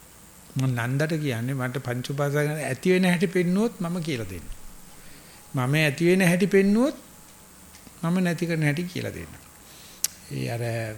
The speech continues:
මේ වේදේ රජුරුවන් එන කාලේ සේනක පඬිවරයා සේනක නෑ මහෝසදට. ඒකේ පඬිත මණ්ඩලයක් ඉඳලා තියෙනවා.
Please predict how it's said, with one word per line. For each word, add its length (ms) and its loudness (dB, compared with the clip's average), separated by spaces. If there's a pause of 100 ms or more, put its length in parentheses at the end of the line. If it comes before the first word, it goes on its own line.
(140)
මේ 580 -10 (200)
වේදේ 400 4
රජුරුවන් 480 0
එන 180 -2
කාලේ 240 -2
සේනක 300 0
පඬිවරයා 540 0 (680)
සේනක 380 -2
නෑ 160 0
මහෝසදට. 640 0 (920)
ඒකේ 200 -4
පඬිත 360 0
මණ්ඩලයක් 560 0
ඉඳලා 220 0
තියෙනවා. 380 -4